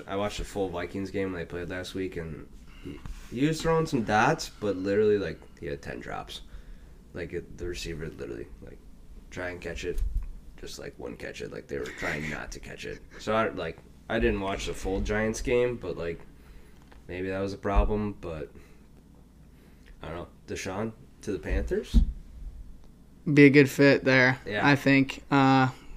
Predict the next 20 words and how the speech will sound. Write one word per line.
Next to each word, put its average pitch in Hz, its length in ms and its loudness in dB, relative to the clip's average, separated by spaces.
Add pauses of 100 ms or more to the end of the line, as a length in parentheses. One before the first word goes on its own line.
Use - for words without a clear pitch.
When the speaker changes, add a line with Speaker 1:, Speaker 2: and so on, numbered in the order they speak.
(240)
Speaker 1:
'Cause 120 120 0
that's, 113 220 0
they 143 180 0
have 107 440 -4
people. 101 420 -8 (260)
Speaker 2:
McCaffrey 139 500 6
needs 131 240 6
to - 60 -8
come 127 180 0
back 120 280 0
really 120 200 2
Speaker 1:
Yeah, 101 260 4
Speaker 2:
bad. 127 80 -4 (360)
Speaker 1:
I 95 140 -4
kinda 92 320 -6
forget 85 320 -8
about 85 240 -8
him 82 180 -8
just - 160 -12
'cause 82 320 -10